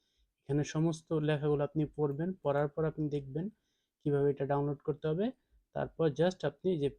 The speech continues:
পিডিএফ ফাইল ডাউনলোড করুন, এটার মধ্যে ক্লিক করবেন। ক্লিক করলে একটু ওয়েবসাইটে নিয়ে যাবে। ধরুন আমি এটা এখানে ডাউনলোড করলাম, ডাউনলোড করার পর দেখেন, আহ, প্রথমে আপনি কোন বিভাগটা সিলেক্ট করতে চান,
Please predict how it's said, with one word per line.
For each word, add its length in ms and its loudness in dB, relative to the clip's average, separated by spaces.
পিডিএফ 440 4
ফাইল 220 0
ডাউনলোড 360 0
করুন, 340 -4
এটার 260 0
মধ্যে 180 2
ক্লিক 240 -8
করবেন। 320 -8
ক্লিক 200 -2
করলে 240 2
একটু 220 -4
ওয়েবসাইটে 440 0
নিয়ে 200 4
যাবে। 320 0
ধরুন 180 2
আমি 260 2
এটা 140 -8
এখানে 300 -4
ডাউনলোড 360 -2
করলাম, 320 -4
ডাউনলোড 420 2
করার 240 2
পর 160 -2
দেখেন, 340 -2
আহ, 360 -2
প্রথমে 240 0
আপনি 220 -2
কোন 260 2
বিভাগটা 580 0
সিলেক্ট 340 -2
করতে 280 -8
চান, 180 -6